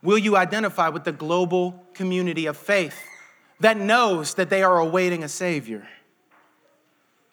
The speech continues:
That's our calling this morning. And be reminded again of the importance of what we are doing here as a cross-cultural church. How can you respond? Here are some concrete ways. Be faithful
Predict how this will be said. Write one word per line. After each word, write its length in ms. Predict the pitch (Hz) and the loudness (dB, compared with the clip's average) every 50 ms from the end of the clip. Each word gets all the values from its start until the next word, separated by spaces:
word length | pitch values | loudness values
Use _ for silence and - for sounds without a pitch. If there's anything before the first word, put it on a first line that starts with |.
| _ - _ _ _ _ _ _ _ _ _ _ _ _ | _ -20 _ _ _ _ _ _ _ _ _ _ _ _
That's 260 | 147 147 156 - 175 | -2 -2 0 0 0
our 100 | 160 151 | 0 0
calling 460 | 147 - 175 180 175 160 147 135 131 | 0 0 0 2 2 2 0 -2 -4
this 180 | 123 120 - - | -4 -8 -10 -10
morning. 300 | 127 123 117 107 101 101 - _ _ _ _ _ _ _ _ _ _ _ _ _ _ _ _ _ _ _ _ _ _ _ _ - - | -10 -10 -10 -12 -12 -16 -20 _ _ _ _ _ _ _ _ _ _ _ _ _ _ _ _ _ _ _ _ _ _ _ _ -20 -16
And 140 | - 160 151 | -14 -6 -4
be 100 | 170 185 | -2 -2
reminded 520 | 185 190 185 180 175 175 180 180 180 165 | 0 0 0 0 0 0 0 0 -2 -4
again 260 | 170 - 185 185 180 175 | -4 -2 -2 -2 -2 -4
of 80 | 160 | -4
the 120 | 147 170 170 | -4 -4 -6
importance 500 | 165 147 - 190 202 196 - 156 143 170 | -6 -6 -4 -2 -2 -2 -4 -8 -10 -8
of 120 | 156 147 | -6 -4
what 160 | 151 180 - | -4 -4 -4
we 160 | 160 175 185 | -2 -2 0
are 80 | 185 185 | 0 0
doing 300 | 170 180 185 185 175 170 | 0 -2 -2 -4 -4 -4
here 180 | 175 170 160 165 | -4 -4 -4 -2
as 200 | - 165 160 156 | -4 -4 -4 -6
a 80 | 160 | -6
cross-cultural 580 | 156 - 175 165 160 - - 160 147 - 170 151 | -6 -4 -4 -4 -4 -4 -10 -12 -10 -10 -10 -8
church. 240 | 147 - 160 - - | -8 -8 -8 -4 0
How 160 | 202 226 226 | 2 2 2
can 160 | 226 240 226 | 2 0 0
you 120 | 233 240 | 0 0
respond? 680 | 226 233 214 - - 240 233 247 262 269 277 277 - - - _ _ _ _ _ _ _ _ _ _ _ _ _ _ _ _ _ _ _ _ _ _ _ _ - | 0 0 -2 -2 -2 -2 0 0 0 0 -2 -4 -6 -10 -20 _ _ _ _ _ _ _ _ _ _ _ _ _ _ _ _ _ _ _ _ _ _ _ _ 2
Here 80 | 240 | 2
are 60 | 254 | 2
some 160 | 240 240 226 220 | 2 0 -4 -2
concrete 380 | - 226 226 220 220 233 226 | 0 0 0 0 -2 -4 -4
ways. 480 | 220 214 208 180 147 123 - - - - _ _ _ _ _ _ _ _ _ _ _ _ _ _ _ _ - | 0 0 0 0 -2 -6 -12 -18 -20 -20 _ _ _ _ _ _ _ _ _ _ _ _ _ _ _ _ -2
Be 180 | 226 240 247 | 0 0 0
faithful 800 | 208 - - 277 285 302 285 - - - 220 214 214 233 254 226 | -2 -2 2 2 2 4 2 -2 -2 -2 0 2 2 2 0 -2